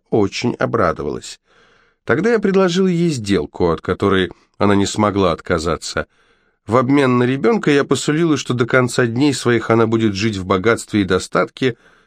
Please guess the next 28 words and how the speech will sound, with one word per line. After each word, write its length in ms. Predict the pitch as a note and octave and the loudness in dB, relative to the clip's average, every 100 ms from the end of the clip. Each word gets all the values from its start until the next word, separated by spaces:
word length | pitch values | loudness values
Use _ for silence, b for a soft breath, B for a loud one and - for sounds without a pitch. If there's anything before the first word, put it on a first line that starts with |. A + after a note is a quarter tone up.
| b | b
какие 460 | A#2 A2 C#3 C3 A#2 | -4 -2 0 0 0
ей 280 | A2+ A#2+ | 2 0
и 120 | A2 A2 | 0 2
не 160 | A2+ | 2
снились. 640 | A2+ - F#2+ C#2+ B1 - _ _ _ _ _ _ _ | 0 -2 -2 -2 -10 -16 _ _ _ _ _ _ _
Всё 260 | - - F#3+ | -10 0 0
как 180 | F3+ C#3+ | 2 -2
всегда. 580 | - C#3 A2+ F#2+ C#2+ - _ _ _ - | -4 -4 -2 0 -2 -4 _ _ _ -2
Она 220 | A3 A3+ | 2 2
согласилась, 840 | - C3+ C3 A#2 - D3 D#3 B2+ | 0 2 2 0 -2 0 0 -2
сделка 520 | A2 G2+ D3 G3 - | -6 -2 0 0 0
состоялась, 840 | E3 C#3 - B2+ G#2+ F#2+ F#2 F2+ - b b b b | -2 -2 0 2 4 2 0 -2 -10 b b b b
но, 420 | B2+ C#3 C#3+ D3 | 0 2 4 4
увы, 240 | C#3+ D#3 G3 | 2 2 2
незадолго 600 | F3+ C#3 C3+ D#3 D3+ C3 | 2 2 2 2 2 2
до 100 | B2+ | 2
рождения 480 | B2+ A#2 B2 C#3 B2+ | 2 2 0 2 2
ребёнка 680 | A#2 A2 C3 D#3 D#3 C#3 | 2 2 2 2 2 2
она 220 | B2+ D3+ D#3+ - | 2 2 -2 -4
передумала 880 | G#3 F3+ D3 B2 D#3 F3+ E3+ C3 A2 b b b b b | -2 0 0 2 2 2 2 2 0 b b b b b
и 100 | A#2+ | -2
сбежала 480 | A#2+ C3+ D3+ A3+ G#3+ | 0 0 2 2 0
в 40 | |
соседнюю 520 | - E3+ G3+ F#3+ F#3+ | 0 0 0 2 0
деревню, 520 | E3 D#3+ C#3 C#3 C3 B2 | 0 0 2 2 2 0
где 280 | A#2+ F3 A3 | 0 -2 -2
и 220 | E3 D#3+ | -2 -4
умерла, 720 | - E3+ E3+ D3 A2+ A2 A2 | -2 0 2 2 2 2 0